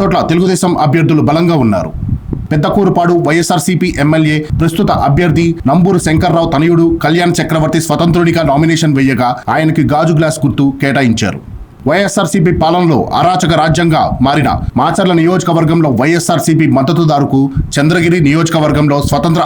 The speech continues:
అభ్యర్థులకు గాజు గ్లాస్ గుర్తులు ఇచ్చారు. తెలుగుదేశం బలంగా ఉన్న రాప్తాడు, తాడిపత్రి, గుంతకల్లు నియోజకవర్గాల్లోనూ కొందరికి ఈ గుర్తు కేటాయించారు. కర్నూలు జిల్లా ఆదోనిలో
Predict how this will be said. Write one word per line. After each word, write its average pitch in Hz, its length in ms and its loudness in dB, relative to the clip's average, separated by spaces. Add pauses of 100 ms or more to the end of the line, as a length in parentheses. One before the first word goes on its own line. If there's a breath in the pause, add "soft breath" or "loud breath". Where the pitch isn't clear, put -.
అభ్యర్థులకు 156 500 2 (200)
గాజు 175 260 0
గ్లాస్ 156 260 0
గుర్తులు 160 280 2 (220)
ఇచ్చారు. 117 340 -2 (520)
తెలుగుదేశం 190 420 0 (100)
బలంగా 175 260 0 (100)
ఉన్న 156 100 2 (180)
రాప్తాడు, 165 460 0 (120)
తాడిపత్రి, 160 480 0 (120)
గుంతకల్లు 160 540 0
నియోజకవర్గాల్లోనూ 147 920 0
కొందరికి 139 360 0 (120)
ఈ 156 40 2 (100)
గుర్తు 135 260 -2
కేటాయించారు. 113 560 -2 (520 loud breath)
కర్నూలు 190 400 2
జిల్లా 165 200 2 (220)
ఆదోనిలో 160 360 2